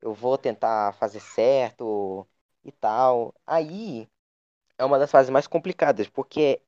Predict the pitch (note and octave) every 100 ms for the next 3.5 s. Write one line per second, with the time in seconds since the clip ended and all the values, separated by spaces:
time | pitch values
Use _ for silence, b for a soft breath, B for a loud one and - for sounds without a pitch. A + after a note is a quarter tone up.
0 | _ _ B2+ - D3 D3 - D#3+ F3+ -
1 | D#3 C#3 - C#3 C3 C3 C3 C3 C3 C3+
2 | - C3+ - G#2+ F#2 _ _ _ _ _
3 | _ _ G#2+ - B2